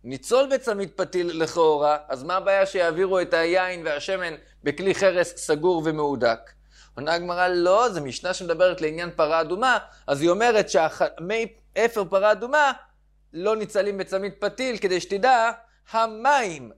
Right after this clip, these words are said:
של מעיין שמיועדים לקדש בהם אפר פרה אדומה, שאינם מקודשים, שעדיין לא קידשו בהם, לא שמו בהם עדיין אפר פרה אדומה,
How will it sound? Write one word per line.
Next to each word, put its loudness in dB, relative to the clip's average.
של -10
מעיין -2
שמיועדים -2
לקדש 0
בהם 0
אפר 2
פרה 2
אדומה, -6
שאינם 0
מקודשים, -4
שעדיין 0
לא -2
קידשו -6
בהם, 0
לא -4
שמו -4
בהם 2
עדיין 0
אפר -2
פרה 4
אדומה, 0